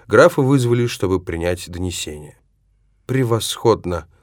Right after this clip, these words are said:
сказал он, возвращаясь и потирая руки. «Небольшая компания интересующих нас людей направляется в бордель на Мермейд-Корт.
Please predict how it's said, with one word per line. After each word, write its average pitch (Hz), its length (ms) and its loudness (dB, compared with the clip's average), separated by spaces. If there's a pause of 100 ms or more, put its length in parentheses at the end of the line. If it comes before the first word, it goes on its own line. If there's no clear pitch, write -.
сказал 95 340 0
он, 90 160 2
возвращаясь 90 720 -2
и 87 40 -8
потирая 92 380 0
руки. 87 380 -6 (680)
«Небольшая 151 540 6
компания 135 520 6
интересующих 120 800 0
нас 110 220 0
людей 107 340 0
направляется 120 720 2
в 87 120 -6
бордель 98 600 2
на 87 440 -2
Мермейд-Корт. 107 1000 -2